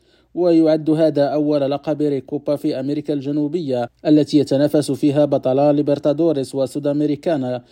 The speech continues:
لإنديبندينتي ديل بالي الذي خسر نسخة ألفين وعشرين ضد فلامينغو نفسه.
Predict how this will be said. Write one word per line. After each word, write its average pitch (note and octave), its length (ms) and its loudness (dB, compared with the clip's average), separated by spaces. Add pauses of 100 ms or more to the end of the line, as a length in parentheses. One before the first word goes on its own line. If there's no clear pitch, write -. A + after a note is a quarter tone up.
(200)
لإنديبندينتي C#3 960 -4
ديل D3 180 -2
بالي C#3+ 420 0
الذي C3 260 -6
خسر D3 400 -4
نسخة D3 460 -4
ألفين D3 280 -4
وعشرين C#3+ 460 -2
ضد C#3 260 -2
فلامينغو C#3+ 500 -4
نفسه. C3+ 440 -6